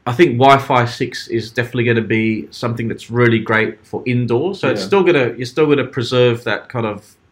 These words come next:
Speaker 1: you know, that perception of what Wi-Fi means to us.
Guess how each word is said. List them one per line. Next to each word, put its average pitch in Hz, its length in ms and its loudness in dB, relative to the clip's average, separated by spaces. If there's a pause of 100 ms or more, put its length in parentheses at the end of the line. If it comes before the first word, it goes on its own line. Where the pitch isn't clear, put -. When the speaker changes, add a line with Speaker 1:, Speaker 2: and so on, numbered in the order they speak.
(120)
Speaker 1:
you 117 80 -6
know, 104 100 -2
that 98 240 -6
perception 123 460 -4
of 104 160 -4
what 107 240 -2
Wi-Fi 117 540 0
means 110 300 -6
to - 140 -14
us. - 520 -8